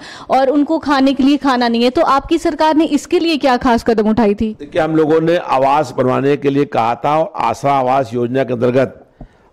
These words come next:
Speaker 2: अमा-, मकान लोगों को देने का काम हुआ था। जो गरीब लोग थे और जो मकान पहले बने थे, अ, काशीराम योजना के अंतर्गत मकान बस बन गए थे और आवंटित नहीं हो पाए थे,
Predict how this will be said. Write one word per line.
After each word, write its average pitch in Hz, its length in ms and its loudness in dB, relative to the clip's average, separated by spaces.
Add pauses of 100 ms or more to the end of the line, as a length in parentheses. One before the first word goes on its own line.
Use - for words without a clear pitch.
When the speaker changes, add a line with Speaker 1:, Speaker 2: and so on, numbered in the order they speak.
Speaker 2:
अमा-, 117 320 0
मकान 123 340 -2
लोगों 120 280 0
को 120 120 0
देने 113 340 2
का 120 100 2
काम 117 260 -2
हुआ 127 220 2
था। 156 280 -2 (380)
जो 131 120 2
गरीब 131 360 2
लोग 127 240 2 (120)
थे 117 180 2 (540)
और 151 80 0
जो 156 180 2
मकान 151 400 -2
पहले 143 400 2
बने 135 280 2
थे, 131 300 2
अ, 202 80 -8 (440)
काशीराम 139 580 0
योजना 135 260 2
के 135 60 0
अंतर्गत 131 240 -2
मकान 123 200 -2
बस 120 300 -2
बन 135 200 2
गए 131 160 4
थे 135 300 2 (320)
और 123 120 0
आवंटित 123 280 -2
नहीं 139 140 2
हो 131 80 2
पाए 107 200 0
थे, 139 300 0